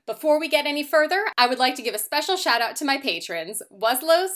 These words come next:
Glenda, Britton, Lisa, and Barbie. Thank you so much for your continued support and encouragement of this creative project. If you are interested in becoming a patron of the Graceful Confidence Podcast, check out the link in my bio or follow me for more information.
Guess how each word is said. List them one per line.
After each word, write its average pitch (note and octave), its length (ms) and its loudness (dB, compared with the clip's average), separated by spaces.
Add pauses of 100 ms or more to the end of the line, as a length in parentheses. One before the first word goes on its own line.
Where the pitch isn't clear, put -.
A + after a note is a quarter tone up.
(200)
Glenda, A3+ 680 0
Britton, C#4 540 -4 (120)
Lisa, A3 560 -2
and G#3+ 140 -6
Barbie. E3+ 420 -6 (320)
Thank C4+ 180 0
you B3 80 -10
so E4+ 220 0
much F#4 220 0
for D4+ 80 -6
your C4 160 -2
continued C4 540 -8
support A#3 500 -6
and G#3+ 100 -4
encouragement G#3 680 -6
of F#3 160 -8
this G3+ 180 -6
creative F3 480 -6
project. C#3 560 -6 (320)
If - 100 -8
you C4+ 140 0
are G#4 80 0
interested F4+ 520 -4
in D4 100 -4
becoming C#4 360 -4
a B3+ 60 -4
patron C4 480 -8
of G#3 100 -8
the G3+ 80 -6
Graceful A3 360 -4
Confidence A3+ 520 -8
Podcast, B3 580 -2 (300)
check E4 300 0
out E4 160 2
the C#4+ 80 0
link C4+ 180 -4
in C#4+ 80 -4
my B3 140 0
bio A#3 600 2
or G#3 140 0
follow A#3+ 320 0
me A#3 140 -6
for A3 160 -10
more G3+ 220 -4
information. F3+ 600 -8